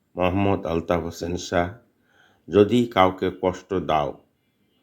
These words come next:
আর সে য-, কিছু না বলে, চুপ থাকে,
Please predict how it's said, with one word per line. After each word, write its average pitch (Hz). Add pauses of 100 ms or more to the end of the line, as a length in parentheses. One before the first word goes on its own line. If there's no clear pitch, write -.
(160)
আর 85 (100)
সে -
য-, 98 (140)
কিছু 127 (140)
না 98
বলে, 82 (1000)
চুপ 135
থাকে, 80